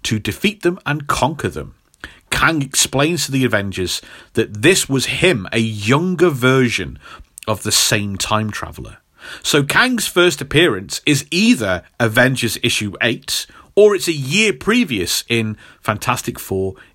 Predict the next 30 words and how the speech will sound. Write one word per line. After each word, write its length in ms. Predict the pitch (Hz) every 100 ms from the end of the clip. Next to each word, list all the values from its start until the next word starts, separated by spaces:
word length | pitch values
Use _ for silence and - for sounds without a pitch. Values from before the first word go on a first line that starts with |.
| -
issue 440 | 110 - 101 98 _
nineteen. 920 | 92 95 120 127 117 107 139 92 - _ _ _ - - - - - - _
And 160 | 135 143
to 80 | 185
make 200 | 254 -
things 220 | 233 143
more 200 | 151 175
complicated, 720 | 147 131 110 107 90 - 147 _ _ _ _ _ _ _ _ _ - - _ _ _ _
uh, 180 | 110 113 -
in 160 | 151
Avengers 640 | 160 127 220 254 233 185 147
issue 280 | 175 - 147
ten, 420 | - 175 135 196
just 180 | 104 -
two 160 | - 165
issues 300 | 139 113 -
later, 400 | 139 143 90 120 _ - - -
the 80 |
heroes 380 | 113 247 262 220
do 180 | - 190
battle 460 | 139 90 - 101 -
with 160 | - 104
a 60 | 101
character 380 | - 123 -
called 240 | 101 110 -
Immortus, 720 | 120 123 156 190 - 175 -
the 120 | 139
Lord 480 | 123 113 127 139 131 -
of 160 | 107 -
Limbo, 580 | 104 113 101 - -